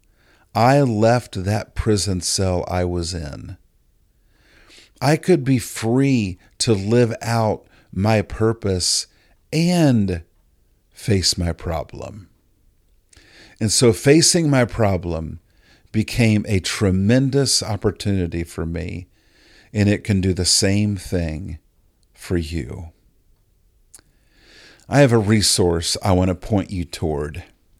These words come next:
It's called How to Change. It's a video course. It's about ten days that walks you through a process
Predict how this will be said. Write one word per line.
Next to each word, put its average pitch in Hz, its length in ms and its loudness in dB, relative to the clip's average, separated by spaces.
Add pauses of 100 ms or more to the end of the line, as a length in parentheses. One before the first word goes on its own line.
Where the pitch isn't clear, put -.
(960)
It's - 180 0
called 151 240 4
How 117 240 4
to 113 160 0
Change. 82 640 -4
It's 104 240 0
a 104 160 2
video 113 380 4
course. 92 540 -2
It's 87 140 -8
about 95 280 -4
ten 123 300 -2
days - 680 -4 (880)
that 113 200 0
walks 123 480 2
you 165 120 0
through 143 240 4
a 117 60 4
process 101 1040 0